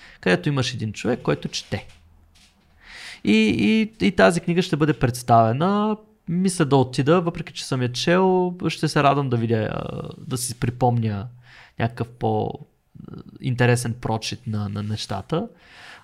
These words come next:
А пък и културно събитие, що не? Да се поразведрим малко. То, миналата година толкова, такава липса на събитийност.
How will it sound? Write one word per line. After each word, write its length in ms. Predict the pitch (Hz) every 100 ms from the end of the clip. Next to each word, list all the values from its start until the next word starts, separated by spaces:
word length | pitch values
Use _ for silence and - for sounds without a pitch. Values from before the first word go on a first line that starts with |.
| -
А 60 |
пък 260 | - 254 -
и 400 | 247 247 240 240 - - -
културно 420 | 208 185 208 196
събитие, 480 | - 180 185 - 120
що 240 | - 107
не? 240 | 95 98 - _ _ _ -
Да 60 |
се 340 | - - 120 123 - _ _ _
поразведрим 520 | - 120 110 117 123 131
малко. 420 | 120 113 110 - -
То, 120 | - - -
миналата 560 | 117 123 127 127 123
година 340 | 113 110 127 131
толкова, 800 | 131 131 - 117 117 107 117 - - - - _ -
такава 480 | 120 - 165 170
липса 400 | 147 143 151 -
на 120 | 139 120
събитийност. 1120 | - 107 123 123 117 110 107 113 - - -